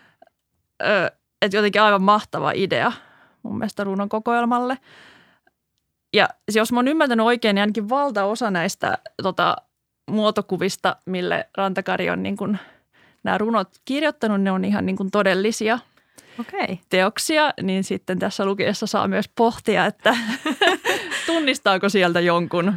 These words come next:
Speaker 1: niin kun jostain. Ne ei ole mitenkään silleen suorasanaisia, että siinä kuvailtaisiin tosi tarkasti vaikka
Speaker 2: Okei.
Speaker 1: niin kun tie-, tiettyjä muotokuvia, mutta siinä voi sit niin kun
Speaker 2: Kiinnostavaa.
Speaker 1: pohdiskella kuitenkin.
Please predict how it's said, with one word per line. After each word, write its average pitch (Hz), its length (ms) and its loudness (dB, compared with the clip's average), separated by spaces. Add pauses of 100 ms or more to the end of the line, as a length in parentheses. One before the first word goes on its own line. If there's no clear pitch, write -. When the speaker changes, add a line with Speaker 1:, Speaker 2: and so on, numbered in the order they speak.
Speaker 1:
niin 190 180 -2
kun 175 240 -6
jostain. - 480 -2 (320)
Ne 202 100 4
ei 220 120 6
ole 233 80 6
mitenkään 226 360 4 (240)
silleen 202 260 2
suorasanaisia, 214 640 4
että - 120 -6
siinä 170 220 -4
kuvailtaisiin 175 540 2
tosi 185 200 -8
tarkasti - 500 -2
vaikka - 240 -4
Speaker 2:
Okei. 220 120 -2
Speaker 1:
niin 190 140 -2
kun 170 160 -4
tie-, - 160 -6
tiettyjä - 440 -4
muotokuvia, 180 520 -2
mutta 190 200 -6
siinä 220 200 -2
voi 254 140 -4
sit 254 200 -10
niin 240 160 -2
kun 226 200 -4 (340)
Speaker 2:
Kiinnostavaa. 170 720 -4 (180)
Speaker 1:
pohdiskella 170 720 -2
kuitenkin. 190 800 -2